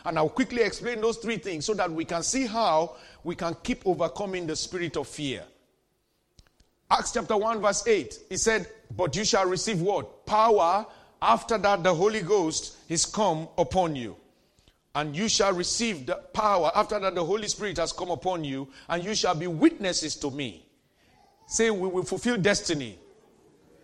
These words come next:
By power. So the, the spirit of fear, this is why when this, when that power came upon the apostles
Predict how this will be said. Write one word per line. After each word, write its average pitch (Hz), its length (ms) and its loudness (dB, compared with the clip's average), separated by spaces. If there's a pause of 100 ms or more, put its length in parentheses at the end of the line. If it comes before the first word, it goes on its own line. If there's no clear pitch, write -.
(600)
By 156 160 -2
power. 160 520 -2 (1000)
So 196 500 2 (280)
the, 220 300 -2
the 190 160 4
spirit 320 600 0
of 185 140 -4
fear, 185 460 -2
this 220 220 0
is 220 120 0
why 247 220 2
when 254 440 0
this, - 400 -6 (240)
when 269 260 0
that 262 180 0
power 254 300 4
came 247 160 -2
upon 214 360 -4
the 190 220 -4
apostles 202 720 -6